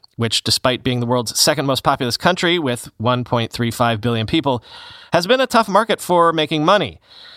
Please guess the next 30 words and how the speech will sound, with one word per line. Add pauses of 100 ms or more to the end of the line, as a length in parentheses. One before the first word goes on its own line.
(120)
China,
in
contrast,
has
a
much (100)
bigger
middle
class
willing
to
pay
for
services. (400)
Few
tech
companies
have
earned
significant
revenues
from
Indian
consumers,
and
India's
two
most
valuable
startups,